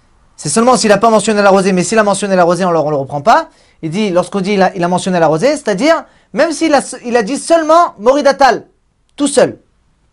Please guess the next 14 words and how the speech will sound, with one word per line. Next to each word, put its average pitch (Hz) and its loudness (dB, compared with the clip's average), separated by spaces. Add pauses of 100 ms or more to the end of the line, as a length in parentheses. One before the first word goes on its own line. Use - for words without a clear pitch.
(1600)
Et 151 -2
la 165 4
raison, 262 2 (400)
c'est - -8
parce 214 0
que 233 4
même 254 2
si 240 0 (1800)
ça, 170 0
ça, 147 -4
ça 175 -2
ne 180 -4
s'arrête 196 0
pas, 277 2